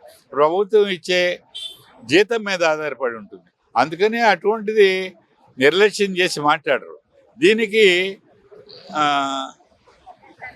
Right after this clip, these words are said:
సొల్యూషన్ ఏమిటి అంటారు. ఇందాక నుంచి మన మిత్రులు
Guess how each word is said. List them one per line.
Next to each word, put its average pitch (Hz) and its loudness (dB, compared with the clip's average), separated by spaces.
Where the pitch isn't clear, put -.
సొల్యూషన్ 214 -2
ఏమిటి 185 -8
అంటారు. 120 -4
ఇందాక 175 -4
నుంచి 170 -6
మన 139 -2
మిత్రులు 147 2